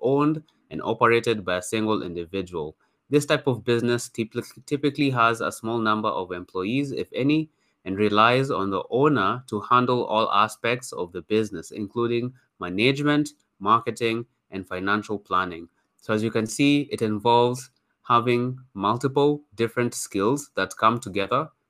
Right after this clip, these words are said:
to create this thing that you call a business. And, uh, something that more and more, something that I'm learning is that, um, a lot of the skills which we consider separate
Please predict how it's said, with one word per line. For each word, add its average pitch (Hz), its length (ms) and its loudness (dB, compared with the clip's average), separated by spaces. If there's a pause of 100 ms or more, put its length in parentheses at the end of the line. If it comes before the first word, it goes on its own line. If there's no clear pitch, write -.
to 151 280 -2
create 110 380 -2
this 113 260 -2
thing 107 220 0
that 95 180 -4
you 98 60 -10
call 104 180 0
a 92 60 -2
business. 110 560 -6 (500)
And, 110 300 -2
uh, 113 560 4
something 151 300 -2
that - 140 2 (200)
more 160 180 -2
and 151 100 2
more, 139 200 2
something 135 220 -2
that 127 140 0
I'm 104 160 0
learning 113 360 0
is 104 240 -6
that, 104 260 -2
um, 104 380 0 (1600)
a 123 80 2
lot 151 180 4
of 160 140 0
the 127 100 4
skills 131 380 0
which 127 240 -2
we 120 100 2
consider 107 480 -2
separate 110 640 -2